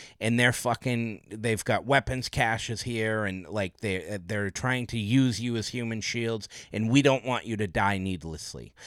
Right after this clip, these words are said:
Please get the fuck out now. I'm sorry, I wouldn't give that courtesy. If my fucking enemy that just <laughs> massacred my people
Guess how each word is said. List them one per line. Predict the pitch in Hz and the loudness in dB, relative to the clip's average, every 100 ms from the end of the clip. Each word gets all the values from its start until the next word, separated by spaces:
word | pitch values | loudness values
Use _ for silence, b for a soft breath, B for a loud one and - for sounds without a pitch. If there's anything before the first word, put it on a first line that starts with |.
| B - | B -2
Please | 151 143 120 | 4 4 4
get | 131 127 | 0 -2
the | 143 | -2
fuck | - 123 120 | 0 0 2
out | 107 104 - B B - | 2 0 -8 B B -4
now. | 107 101 64 55 _ _ _ _ _ _ _ _ _ _ _ _ _ _ _ _ _ _ _ _ _ _ _ _ _ _ _ _ _ _ _ _ _ _ _ - | 0 0 0 -10 _ _ _ _ _ _ _ _ _ _ _ _ _ _ _ _ _ _ _ _ _ _ _ _ _ _ _ _ _ _ _ _ _ _ _ 2
I'm | 113 104 | 4 4
sorry, | - 85 73 - _ 85 | 0 -2 -2 -6 _ 4
I | 101 | 6
wouldn't | 151 113 78 69 - _ _ | 6 4 0 -10 -16 _ _
give | 71 71 73 - | -12 -12 -14 -10
that | 76 65 - _ _ - | -10 -10 -14 _ _ -8
courtesy. | 95 76 73 - 82 - _ _ _ _ _ _ _ _ _ _ _ _ _ _ _ | -6 -6 -8 -10 -12 -14 _ _ _ _ _ _ _ _ _ _ _ _ _ _ _
If | 107 - | -4 -2
my | 110 113 120 | 0 0 0
fucking | - 117 - 98 | 0 -2 -2 -8
enemy | 80 101 110 120 127 156 95 _ _ _ _ _ _ _ _ _ _ _ _ 98 | -4 -4 -4 -4 -4 -6 -14 _ _ _ _ _ _ _ _ _ _ _ _ -2
that | 98 90 82 - | 0 0 -2 -6
just | - 113 98 - - | 0 2 0 -4 -12
<laughs> | - | 0
massacred | 117 113 98 - 107 - 110 104 | 6 6 4 -2 -6 0 0 0
my | 101 98 | -2 -4
people | 92 104 101 120 123 | -2 -2 -2 0 -2